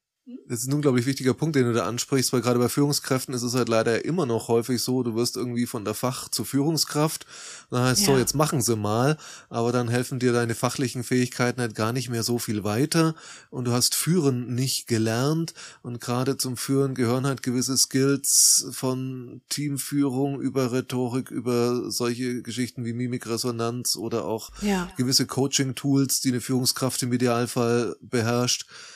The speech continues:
Speaker 1: die halt nicht einfach vom Himmel fallen, ne? Also
Speaker 2: Ja, richtig.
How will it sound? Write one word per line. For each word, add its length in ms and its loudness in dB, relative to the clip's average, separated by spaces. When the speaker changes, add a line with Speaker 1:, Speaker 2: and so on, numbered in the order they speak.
Speaker 1:
die 480 2
halt 200 0
nicht 180 -2
einfach 180 -4
vom 140 0
Himmel 220 6
fallen, 400 -6
ne? 240 -2
Also 500 2
Speaker 2:
Ja, 280 2
richtig. 520 -6